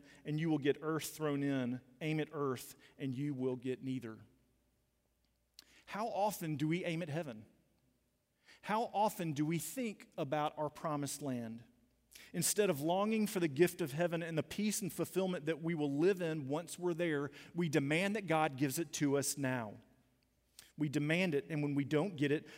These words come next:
we pitch a fit. But we have to remember, our best lives are not going to be lived in the wilderness and in the desert. Now, make no mistake, in Isaiah, God promises that one day there will be streams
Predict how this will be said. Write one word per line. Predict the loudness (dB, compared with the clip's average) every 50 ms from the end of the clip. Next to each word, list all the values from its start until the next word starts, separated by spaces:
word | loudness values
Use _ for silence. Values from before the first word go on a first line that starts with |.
| -4 0
we | 0 0
pitch | 0 -2 0 0 0 0 0 -6 -8 -8 -10 -8
a | -8 -8
fit. | -2 0 0 0 0 -2 -8 -20 -20 _ _ _ _ -20 -20 -6
But | -4 0
we | 4 4 4
have | 4 2 0 0
to | 0 -2
remember, | -2 0 0 -2 -2 -2 -4 -6 -6 -12 -18 _ _ -20 -20 -20 -20 -16 _
our | -2 0 2 2
best | 2 6 6 6 6 4 0 2
lives | 2 2 4 4 2 2 0
are | 0 0
not | 2 2 0 0 -2
going | -2 -2 0 0
to | 0
be | 0 0 0
lived | 2 2 2 2 2 0 -2 -6 -14 -18 -20 -16 _
in | -6 -2
the | -2 0
wilderness | 2 2 2 2 0 -2 -4 -4 -6 -6 -8 -10 -12 -20 -16 _
and | -4 -2 -2
in | -2 -2
the | 0
desert. | 2 2 2 2 0 -6 -10 -12 -16 -20 -20 _ _ _ _ _ _ _ _ _ _ _ -20 -4 -2
Now, | 0 2
make | 4 2 2 2
no | 2 0
mistake, | 0 0 0 0 0 2 2 2 2 2
in | -2
Isaiah, | 0 0 0 2 2 2 4 4 4 2
God | 2 4 2 2 2 -2
promises | -6 -6 -4 -4 -4 -4 -4 -4 -4 -4 -4
that | -4 -6 -4
one | -2 -2 -2 -2 0
day | 2 2 2
there | 2 2 0 0
will | 0 2 2 4 4 4
be | 2 0 -2 -2
streams | -2 -4 -4 -4 -4 -4 -2 -2 -2 -2 -2 -2 -4 -4